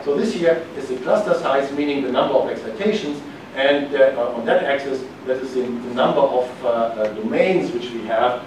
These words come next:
which are separated by, uh, an empty, uh, by an empty side. And, uh, uh, <coughs> one can then easily, uh, uh, see what's going on. There's this seed process which comes from zero excitation to one excitation.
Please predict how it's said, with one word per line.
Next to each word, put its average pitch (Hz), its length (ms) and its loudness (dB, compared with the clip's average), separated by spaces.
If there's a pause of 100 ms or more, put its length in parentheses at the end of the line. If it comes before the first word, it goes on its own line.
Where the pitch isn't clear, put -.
(100)
which 120 120 -6
are - 100 -2
separated 127 600 0 (160)
by, 110 280 0
uh, 107 500 -6
an 113 160 -8
empty, 117 300 -2
uh, - 460 -10
by 110 100 2
an 110 120 -4
empty 120 300 -6
side. 180 420 2 (360)
And, 156 420 4
uh, 143 340 8 (160)
uh, 135 640 4
<coughs> - 40 -2
one 143 160 0
can - 160 -2
then 131 280 4 (160)
easily, 143 400 -2 (200)
uh, 127 40 -4
uh, 117 460 0
see 170 240 -6
what's 135 220 2
going 117 260 -2
on. 180 160 4
There's - 260 4
this 135 240 -2 (200)
seed - 280 -4
process 151 440 4
which 131 180 -4
comes 127 220 -2
from 117 200 -6
zero 180 240 4
excitation 127 600 -2
to 113 80 -6
one - 180 4
excitation. 123 680 0